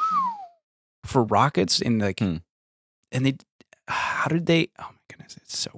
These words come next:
Speaker 1: wild. There's, there's a video you should watch on it. It's, it's just,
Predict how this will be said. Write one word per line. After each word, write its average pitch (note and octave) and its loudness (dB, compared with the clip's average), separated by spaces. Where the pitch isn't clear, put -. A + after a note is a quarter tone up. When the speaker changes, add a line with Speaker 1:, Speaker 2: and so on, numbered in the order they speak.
Speaker 1:
wild. - -14
There's, - -6
there's A#2 0
a F#2+ -4
video D#2 -4
you D2 -8
should - -6
watch C2+ -4
on C#2+ -6
it. B1 -8
It's, - -10
it's G2+ -2
just, - 8